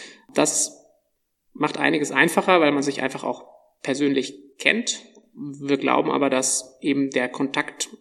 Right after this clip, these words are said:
auch zwischen Klinikern, die nicht unbedingt im gleichen Haus sitzen, mit den Mio-, Mikrobiologen einen großen Vorteil darstellen kann. Und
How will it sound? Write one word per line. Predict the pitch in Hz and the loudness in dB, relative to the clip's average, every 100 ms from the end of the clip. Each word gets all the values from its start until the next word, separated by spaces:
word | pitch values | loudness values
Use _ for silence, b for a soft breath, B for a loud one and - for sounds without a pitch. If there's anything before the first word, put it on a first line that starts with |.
| - | -6
auch | 131 - | -6 -6
zwischen | - 147 135 135 135 143 | -4 -4 -2 -2 -4 -8
Klinikern, | - 160 156 151 131 135 131 | -2 0 2 2 2 2 -2
die | 131 | -2
nicht | 139 147 151 | 0 -2 -2
unbedingt | 147 139 139 139 | -2 0 0 0
im | 127 | -4
gleichen | 131 117 131 | -2 -2 -2
Haus | 127 139 | -2 0
sitzen, | 156 - 147 139 B B B | 0 0 -2 -4 B B B
mit | 143 135 | -4 -2
den | 139 | 2
Mio-, | 139 | 4
Mikrobiologen | 135 - 160 139 139 135 135 135 135 135 - | 4 -2 -4 2 6 8 8 6 4 0 -8
einen | 135 123 127 127 - | -4 -2 -2 -4 -8
großen | - 156 160 | 0 2 4
Vorteil | - 185 175 | 6 8 8
darstellen | 117 117 - 113 117 | 6 4 -2 -4 -4
kann. | 123 156 220 - - - _ _ _ | 2 4 2 -2 -18 -20 _ _ _
Und | - 131 127 | -4 -2 -2